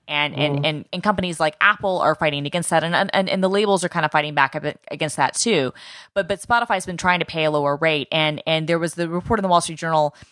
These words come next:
Speaker 1: um, eh, you know, I'll, I'll find it and let Simone put it in the show notes. But, you know, it said basically, I think, what the, what Apple's stream rate was, um, versus Spotify's, and, and, and Apple's was certainly paying more.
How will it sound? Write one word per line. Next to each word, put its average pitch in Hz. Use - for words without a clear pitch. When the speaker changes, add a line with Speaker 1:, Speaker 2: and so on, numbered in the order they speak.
Speaker 1:
um, 151
eh, -
you 170
know, 151
I'll, 170
I'll 156
find 165
it 135
and 160
let 156
Simone 156
put -
it -
in -
the 151
show 180
notes. 156
But, -
you 294
know, 226
it 185
said 196
basically, 165
I 151
think, 151
what 160
the, 151
what 151
Apple's 170
stream 165
rate 147
was, 147
um, 143
versus 151
Spotify's, 156
and, 160
and, 160
and 156
Apple's 165
was 156
certainly 147
paying 143
more. 147